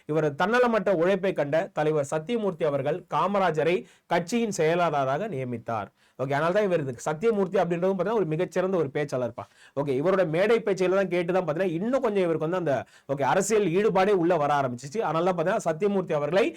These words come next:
தமது அரசியல் குருவாக இவர் ஏற்றுக்கொண்டார். இது நிறைய டைம் நம்ம எக்ஸாம்ல வந்து கேட்டிருக்காங்க. சரிங்களா? அதே மாதிரி பார்த்தீங்கன்னா, ஆயிரத்தி தொள்ளாயிரத்தி முப்பத்தேழுல நடந்த சட்டமன்ற உறுப்பினர், ஓகே, தேர்தல்ல பார்த்தீங்கன்னா, இவர் வந்து சட்டமன்ற உறுப்பினராக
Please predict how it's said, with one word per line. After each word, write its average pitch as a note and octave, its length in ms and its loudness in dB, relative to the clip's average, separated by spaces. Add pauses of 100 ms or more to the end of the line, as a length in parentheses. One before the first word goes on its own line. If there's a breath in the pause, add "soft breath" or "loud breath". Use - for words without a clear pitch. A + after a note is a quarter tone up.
(180 loud breath)
தமது E3+ 400 0
அரசியல் F#3+ 480 0
குருவாக E3 400 0
இவர் D#3+ 240 -2
ஏற்றுக்கொண்டார். B2+ 420 -6 (220)
இது A#2+ 140 -6
நிறைய C#3+ 280 0
டைம் F3 180 -2
நம்ம C3+ 160 -4
எக்ஸாம்ல B2+ 340 -4
வந்து D3 140 -6
கேட்டிருக்காங்க. G2+ 440 -10 (400 soft breath)
சரிங்களா? F#3+ 260 2 (160)
அதே F#3+ 180 0
மாதிரி A3+ 180 2
பார்த்தீங்கன்னா, F3+ 360 0
ஆயிரத்தி A#3+ 400 4
தொள்ளாயிரத்தி F3+ 460 2
முப்பத்தேழுல F3+ 640 0
நடந்த D3+ 300 -2 (340 soft breath)
சட்டமன்ற G#3 520 2
உறுப்பினர், E3+ 520 0
ஓகே, C#3 320 -4
தேர்தல்ல D#3+ 360 0
பார்த்தீங்கன்னா, D#3+ 340 -2
இவர் C3 160 -2
வந்து F#3 200 0
சட்டமன்ற E3+ 420 -2
உறுப்பினராக D3+ 560 0